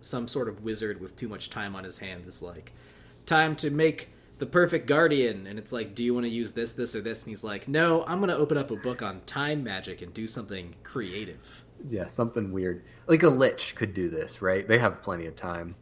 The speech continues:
Speaker 2: They're just like, "Eh, I don't know. I got some loyal servants. Let me make them immortal."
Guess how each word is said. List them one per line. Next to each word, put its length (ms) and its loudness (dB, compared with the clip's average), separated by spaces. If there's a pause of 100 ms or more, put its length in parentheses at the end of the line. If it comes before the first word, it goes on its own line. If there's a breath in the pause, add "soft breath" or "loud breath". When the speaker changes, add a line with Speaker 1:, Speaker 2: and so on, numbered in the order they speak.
(140)
Speaker 2:
They're 100 0
just 160 -4
like, 180 0
"Eh, 440 2
I 20 2
don't 160 -4
know. 360 -6 (520)
I 80 4
got 220 4
some 240 -4
loyal 400 2
servants. 640 -4
Let 120 2
me 220 2
make 260 0
them 140 -2
immortal." 560 0